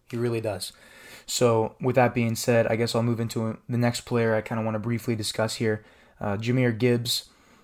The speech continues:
uh, he's been in all the first-team reps, showing promise. I mean, and that's what you wanna see out of your first-round running back.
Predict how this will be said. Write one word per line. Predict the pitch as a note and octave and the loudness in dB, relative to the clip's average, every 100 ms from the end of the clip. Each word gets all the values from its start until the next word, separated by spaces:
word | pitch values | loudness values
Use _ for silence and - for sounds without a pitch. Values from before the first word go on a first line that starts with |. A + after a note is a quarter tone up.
| _ | _
uh, | - G#2 | -4 -4
he's | A2 A#2+ | 0 -2
been | - C3 | 0 0
in | A#2 | 2
all | A#2 A#2+ B2 | 4 4 4
the | A#2 | 2
first-team | - A#2 - - A#2 A2+ | 0 0 0 -4 -2 0
reps, | A2+ A2+ - - - _ _ _ _ | 0 0 -4 -6 -8 _ _ _ _
showing | - - B2+ B2+ A#2+ A#2 - _ _ | -10 0 2 4 2 0 -6 _ _
promise. | - - A#2+ A2+ G2+ - - - _ _ | -16 -2 2 2 0 -4 -8 -10 _ _
I | A#2+ | -6
mean, | A2+ | -4
and | A2+ A#2 | -2 0
that's | A#2+ - | -2 -2
what | A#2+ C3+ | -2 0
you | C3+ | 0
wanna | C3 | 0
see | B2+ - A#2 A#2 | -2 0 0 2
out | A2 | 2
of | G#2+ | 0
your | A2 | -4
first-round | - A2 - G#2 G#2+ | -2 -4 -2 -6 -4
running | G#2+ G#2+ | -4 0
back. | G#2+ G#2 - | 0 0 -4